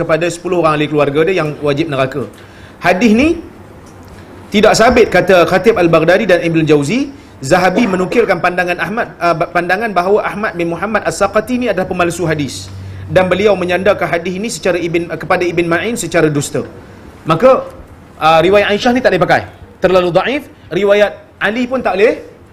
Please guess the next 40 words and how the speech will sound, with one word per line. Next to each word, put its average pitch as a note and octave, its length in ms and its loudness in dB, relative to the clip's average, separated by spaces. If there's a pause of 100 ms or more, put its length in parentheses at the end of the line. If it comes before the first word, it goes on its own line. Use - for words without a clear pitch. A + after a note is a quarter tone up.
(140)
tak E3+ 140 -6
boleh D#3 160 2
pakai. C3 160 -2 (180)
Terlalu F#3 300 4
daif. B2+ 240 -2 (420)
Yang G#3+ 180 0 (120)
ada C4+ 160 -6 (100)
cuma C#4+ 160 -8
satu C#4 280 -6 (100)
riwayat G#3 260 -2
Jabir. A#3 460 2 (720)
Riwayat G#3 240 4
Jabir A3+ 300 2
yang G#3+ 160 0
kata, D4 400 2 (180)
orang A#3+ 400 2
yang G#3 140 -2
bawa A3+ 260 2
Quran A3 400 0
ni, C#4+ 60 -8 (720)
bila A3+ 260 0
menghalalkan G#3+ 600 -2
apa G#3 240 -4
yang G#3 100 0
dihalalkan G#3 560 -2
oleh F#3 80 -4
Quran, F#3+ 400 -4
mengharamkan G3+ 560 -2
apa F#3 300 -2
yang G3+ 160 0
diharamkan F#3+ 420 0
oleh E3+ 140 -4
Quran, F3+ 320 0 (420)
maka F3+ 320 0
Tuhan F#3+ 400 -2
akan F3+ 220 0
beri F3 180 0
dia E3 140 2 (100)
syafaat D3 320 -2
kepada E3+ 460 2